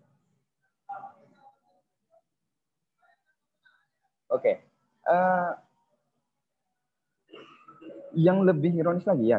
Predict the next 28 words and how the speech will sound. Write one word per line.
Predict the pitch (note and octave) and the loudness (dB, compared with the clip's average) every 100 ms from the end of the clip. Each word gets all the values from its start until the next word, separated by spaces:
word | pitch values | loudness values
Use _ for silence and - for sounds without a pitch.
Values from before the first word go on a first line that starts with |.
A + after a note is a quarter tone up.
| A#2 | 2
mungkin | C#3+ D3+ | 0 2
di | A2+ | 4
akhir | C3 B2+ | 4 2
ini | G#2+ F#2+ | 0 -2
ya, | - _ | -6 _
mungkin | - A#2+ | -14 -12
di | F#2 | -12
akhir. | G2 - _ A#2 | -14 -20 _ -8
Nah, | |
eh, | A2 - A#2 A2+ G#2+ G2 F#2 - - _ _ _ _ _ - | -8 -8 -6 -6 -6 -6 -8 -12 -18 _ _ _ _ _ -8
terakhir | G#2 G2 G#2+ G2 | -4 -2 -2 -2
ini | F#2 E2 | -8 -8
ya, | F#2+ G2 - - - - - - | -8 -8 -8 -14 -20 -20 -20 -20
panjang | G2 F#2+ F#2+ | -14 -14 -12
saya. | G#2 | -14
Nanti | G#2 A2 B2 | -12 -10 -10
sisanya | A2+ A#2+ C3 | -12 -12 -8
kita | A#2 A#2 | -4 -4
diskusi | A2 - - | -4 -10 -10
ya, | G2+ F2 | -10 -12
teman-teman. | - G2+ - _ - _ _ _ _ _ _ _ _ - | -20 -20 -20 _ -20 _ _ _ _ _ _ _ _ -2
Yang | D#3 E3 D#3+ | 0 2 2
lebih | C#3+ C#3+ C#3 | 2 2 2
ironis | D#3 D3+ D3 C#3+ | 2 2 0 0
lagi, | A2+ G2 G2+ C3+ D#3+ | -2 -4 -4 -6 -8
teman-teman, | C3 A#2 G#2 A#2+ | -12 -10 -8 0
dari, | A2+ B2 B2 G2 | 2 2 0 -4
eh, | - _ - B2+ A#2 | -12 _ 0 2 2